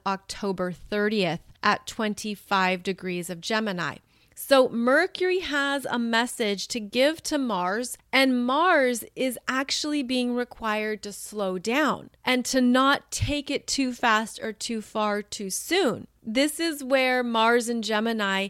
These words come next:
is going to be pacing the energy and looking at the particulars. Gemini is about the details, the specifics, the data. And Mars in Gemini is about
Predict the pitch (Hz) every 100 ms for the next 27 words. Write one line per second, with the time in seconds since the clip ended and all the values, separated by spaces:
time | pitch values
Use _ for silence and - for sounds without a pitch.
0 | _ - 247 208 247 247 262 269 - 233
1 | 233 220 - - - 240 240 - 247 196
2 | 180 - - 233 - 226 233 240 196 180
3 | 165 143 - 240 240 240 254 262 285 269
4 | - 233 220 226 - 220 - 220 196 -
5 | 226 214 190 175 - - - _ _ -
6 | 214 262 302 302 269 254 233 233 220 208
7 | 208 220 190 214 233 - 202 165 180 202
8 | - 214 208 - 240 - 180 - - 208
9 | 185 220 247 294 175 - _ 254 262 247
10 | - 214 226 277 370 392 285 226 233 220
11 | 208 202 202 190 185 190 233 - _ -
12 | 233 233 - 226 202 190 202